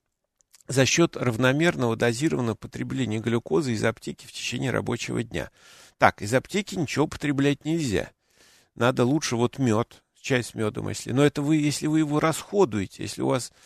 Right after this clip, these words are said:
и физически, и интеллектуально большая нагрузка. А то вы так в течение дня будете хлебать, через месяц у вас будет сахарный диабет. Вы там поосторожней.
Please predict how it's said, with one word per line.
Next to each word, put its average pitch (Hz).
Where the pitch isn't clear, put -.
и 147
физически, 143
и 127
интеллектуально 123
большая 123
нагрузка. 120
А 123
то 170
вы 143
так 143
в -
течение 139
дня 131
будете 120
хлебать, 156
через 107
месяц 147
у 113
вас 113
будет 123
сахарный 120
диабет. 113
Вы 127
там 127
поосторожней. 127